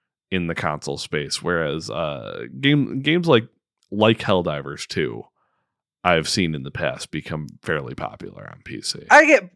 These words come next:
Speaker 2: but where, what I would raise to you, and again, I'm not, like I said, "I'm starting to buy into this idea. I'm not there yet. I still see more holes in it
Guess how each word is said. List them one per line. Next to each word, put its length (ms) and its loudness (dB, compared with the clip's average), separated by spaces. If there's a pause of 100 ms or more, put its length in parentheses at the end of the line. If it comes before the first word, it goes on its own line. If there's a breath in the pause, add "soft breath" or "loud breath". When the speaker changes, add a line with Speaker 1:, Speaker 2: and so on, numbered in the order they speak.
(140)
Speaker 2:
but 220 4
where, 400 6
what 160 4
I 160 8
would 140 2
raise 320 0
to 100 -8
you, 500 0 (340)
and 140 4
again, 160 8
I'm 160 8
not, 240 8
like 420 4 (380)
I 80 0
said, 220 8
"I'm 100 8
starting 520 8
to 60 0
buy 220 4
into 220 -8
this 160 -8
idea. 200 -2
I'm 80 0
not 240 6
there 140 10
yet. 240 4
I 80 0
still 240 0
see 140 -4
more 240 0
holes 300 -2
in 100 -4
it 160 -4